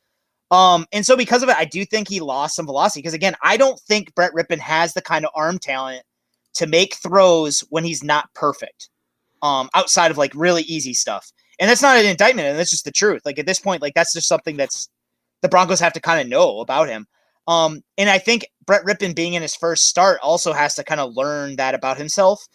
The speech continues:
because he had a backside on that pick six that would have been open. Um, and again, that's a young quarterback mistake. Drew Lock has made that same kind of error. Um,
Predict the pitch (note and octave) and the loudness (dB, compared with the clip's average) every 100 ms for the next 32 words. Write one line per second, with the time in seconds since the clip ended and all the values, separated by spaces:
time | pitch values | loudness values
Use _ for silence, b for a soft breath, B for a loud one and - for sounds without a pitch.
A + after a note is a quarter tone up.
0 | _ _ F3 F3 F#3 F#3 F#3+ D3 C#3+ D3 | _ _ 0 0 2 4 4 4 0 0
1 | - C3 B2+ B2+ - C3 - C#3+ D3+ - | 0 0 -2 -6 -10 -10 -6 -4 -4 -4
2 | B2+ D3 C3 B2 A#2 - - _ _ _ | -2 -4 -4 -2 -4 -6 -18 _ _ _
3 | _ _ D#3+ E3 G#3+ A#3 C#4 D#3 G#3 C4+ | _ _ 2 2 4 4 2 2 0 2
4 | A#3 A#3 G#3+ A3 G#3+ G#3 E3 - F#3 F#3 | 2 2 2 4 4 2 -4 -4 -4 -4
5 | - A3 E3+ F3 F3 D3+ C#3 D3 D#3 D#3 | -6 -4 0 0 -2 -12 -6 -4 0 0
6 | - D3+ D#3 D#3 D3+ B2 B2+ C3+ D#3 E3 | -2 -8 -8 -6 -6 -4 0 0 0 -4
7 | _ _ _ _ E3 E3 E3 | _ _ _ _ 4 4 2